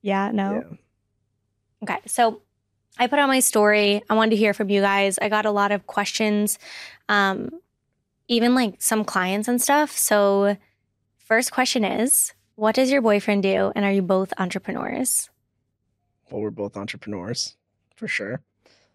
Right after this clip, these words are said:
Speaker 2: Um, I run a Twitter marketing agency, and they know what you do. But, uh, we've made it work for two years. We kind of actually, we both started doing completely different things.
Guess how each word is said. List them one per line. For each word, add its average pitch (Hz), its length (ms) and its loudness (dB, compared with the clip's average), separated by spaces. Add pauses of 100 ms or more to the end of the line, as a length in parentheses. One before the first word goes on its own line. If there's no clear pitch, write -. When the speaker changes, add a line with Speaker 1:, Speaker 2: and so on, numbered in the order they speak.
(100)
Speaker 2:
Um, 107 280 -6
I 104 100 -6
run 101 180 -2
a 98 60 -8
Twitter 107 260 -4
marketing 95 380 -8
agency, 98 480 -4 (580)
and 78 280 -12
they 101 100 -6
know 98 120 -10
what - 180 -12
you - 80 -16
do. - 200 -14 (600)
But, - 120 -8
uh, - 180 -14 (440)
we've 113 160 -4
made 110 140 -4
it 90 80 -4
work 113 180 -4
for - 120 -16
two - 160 -4
years. 113 440 -4 (520)
We 120 120 -2
kind 117 220 2
of 107 100 -2
actually, 107 360 0
we 107 180 -4 (180)
both 110 200 0
started 101 600 -2 (880)
doing 104 360 0
completely 104 440 -4
different 98 300 -6
things. - 440 -6